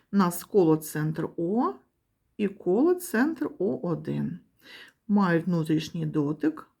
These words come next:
О О один дванадцять дециметрів. І радіуси відносяться О один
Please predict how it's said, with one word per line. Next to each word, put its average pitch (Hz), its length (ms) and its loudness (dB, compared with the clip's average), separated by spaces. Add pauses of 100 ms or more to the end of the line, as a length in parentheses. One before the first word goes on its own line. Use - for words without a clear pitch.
(140)
О 190 320 2
О 147 180 2
один 254 420 0
дванадцять 185 840 0
дециметрів. 170 920 -4 (800)
І 190 300 2
радіуси 170 920 2
відносяться 170 1040 -2
О 180 260 0
один 156 380 0